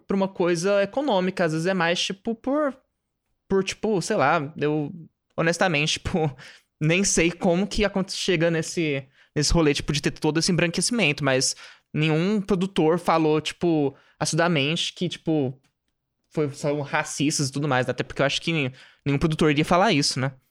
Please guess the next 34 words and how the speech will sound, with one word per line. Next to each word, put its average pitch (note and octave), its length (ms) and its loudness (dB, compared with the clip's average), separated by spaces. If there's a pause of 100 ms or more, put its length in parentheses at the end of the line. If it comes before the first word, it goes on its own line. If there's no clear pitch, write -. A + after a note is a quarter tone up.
(200)
Eles, C3+ 280 0
tipo, - 200 -6
continuam D3 340 -2
contratando E3 600 0
os E3 720 0 (400)
negros D3 320 2
que F3 120 0
inventaram E3+ 460 4
o G#3+ 40 2
gênero F#3 320 2
e G3+ 40 0
continuam, F3+ 720 0
que - 80 -16
tão E3+ 200 2
aí F3+ 220 2
desde D#3+ 280 -2
sempre, D#3 340 -2
e - 20 2
eu E3+ 60 4
acho D#3+ 180 0
que E3+ 120 -4
espero D3+ 300 0
que - 60 -20
continuem F3+ 440 -2
também. C#3 340 -2 (360)
Acho C#3+ 120 0
que - 0 -
só D3 60 -2
precisa D3+ 300 0
abrir D3+ 240 2
pro, F3 260 2
pra E3 200 2
novos D#3 260 4
nomes. C3+ 420 2